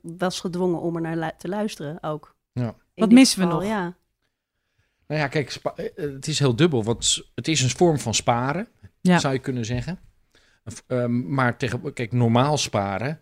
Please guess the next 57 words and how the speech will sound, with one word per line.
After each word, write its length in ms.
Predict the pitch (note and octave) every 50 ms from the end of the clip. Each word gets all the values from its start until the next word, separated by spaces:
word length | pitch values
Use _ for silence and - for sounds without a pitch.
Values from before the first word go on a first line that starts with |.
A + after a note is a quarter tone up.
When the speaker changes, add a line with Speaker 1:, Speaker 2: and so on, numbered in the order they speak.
| _ _ _
Speaker 2:
is 160 | - A2 -
tegenwoordig 760 | - A2 G#2 F#2 G#2+ G#2+ A2 G#2+ G#2+ G2 G#2 F#2+ - - - _ _ _ _ _ _ _ _ _ _
fiscaal 600 | - A#2 - - A2 - - - A#2+ A2 A2 A#2
niet 200 | A#2+ B2 B2 A#2
interessant, 500 | C3+ A#2 - - - - C3+ A#2+ G#2 F#2
want 240 | G2+ G2+ - - - - -
er 100 | A#2 G2+
gaat 180 | - A2 -
alleen 140 | G#2+ G#2+ A2
maar 80 | A2 G2+
geld 240 | A#2+ A#2 A2+ -
vanaf. 480 | - D3 C#3+ C3 G#2+ - - - - _ _ _ _ _ _ _ _ _ _ _
Speaker 1:
Mhm. 220 | - F#3+ F3 F#3+
Speaker 2:
Hè, 80 | G#3 C#3+
het 180 | F#3+ F#3+ - _
kost 260 | - C#3 B2+ - -
geld 340 | - B2 G#2+ G2 A2 - -
om 260 | G#2+ G2 F#2+ G2 F2 -
geld 260 | - - - G#2 G2+ -
op 60 | _
je 80 | A#2
rekening 360 | G#2 A#2 A#2 A#2 G#2+ G2+ F#2+ E2+
te 60 | F#2
hebben 180 | F2 E2 E2
staan. 360 | - - F2 D#2+ D#2 D#2 D#2 - _ _
Vroeger 280 | _ - B2+ G#2+ F#2 D#2
was 140 | D#2 F2 -
dat 100 | G2 G2
heel 180 | G#2 A2 G#2+ A#2
anders. 420 | C3 C3+ A2+ F#2 - - - -
Kon 120 | _ F#2 E2+
je 60 | D#2+
geld 180 | - F#2+ F#2
op 60 | G2 G#2+
rekening, 240 | A2+ B2 C3 A#2
werd 120 | F#2+ F#2 -
het 80 | -
steeds 300 | - - A2 G#2 G2+ -
iets 160 | B2+ C3 A#2 B2+
meer. 220 | C3 C#3+ C#3 G2+
Nu 100 | F#2 G#2+
wordt 160 | A2 A2 G2 G2
het 80 | F2+ -
steeds 360 | - A2 G#2+ C#3 B2+ - -
iets 180 | - D#3 B2+
minder. 400 | C3 D3 D#3 D#3+ C#3 G#2+ F#2 - - _ _ _ _ _
Speaker 1:
Mhm. 160 | _ G#3 G3+ G3+ G#3+ B3+ - _ _ _ _
Speaker 2:
Een 80 | - -
pensioen 400 | - C3 - - F3+ G3 F#3 -
is 180 | - F3+ F3
een 120 | E3+ D3 C3
manier 420 | B2 B2+ C#3 D#3+ E3 C#3+ A#2+ B2 -
om 140 | - A#2+ A2+
dat 180 | A#2+ C#3 C#3
op 160 | - C#3 - -
te 80 | C#3+
vangen. 380 | - - A#2 F2+ D#2 D2+ C#2+